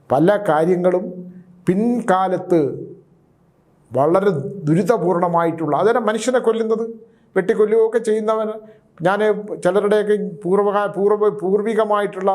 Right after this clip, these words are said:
ദോഷങ്ങൾ ഇങ്ങോട്ട് എടുത്തു കഴിയുമ്പം ഉണ്ടാകുന്ന ആപത്തുകൾ എന്തൊരു കഷ്ടമാണ്. മനുഷ്യൻ ഒരാളൊരാളെ കൊല്ലുക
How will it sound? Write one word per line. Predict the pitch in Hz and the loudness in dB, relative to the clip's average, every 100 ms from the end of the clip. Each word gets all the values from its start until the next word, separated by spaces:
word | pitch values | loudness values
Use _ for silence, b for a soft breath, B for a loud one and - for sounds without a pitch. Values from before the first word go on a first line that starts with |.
| 185 180 | 0 -2
ദോഷങ്ങൾ | 190 202 202 196 | -2 -2 -4 -2
ഇങ്ങോട്ട് | 202 196 | -2 -2
എടുത്തു | 175 196 | -2 0
കഴിയുമ്പം | 196 202 190 196 220 B B B B B - 185 | 0 0 -2 -4 -6 B B B B B -4 0
ഉണ്ടാകുന്ന | 202 214 214 202 190 | 2 2 0 0 2
ആപത്തുകൾ | 202 208 220 208 208 202 - 175 | 2 0 0 0 0 -2 -2 0
എന്തൊരു | 190 233 196 | 2 2 0
കഷ്ടമാണ്. | - 214 214 208 214 196 | -2 -2 -2 -4 -6 -4
മനുഷ്യൻ | 185 190 226 | -2 0 0
ഒരാളൊരാളെ | 214 220 226 220 233 | 2 0 0 0 0
കൊല്ലുക | 214 214 | -2 -2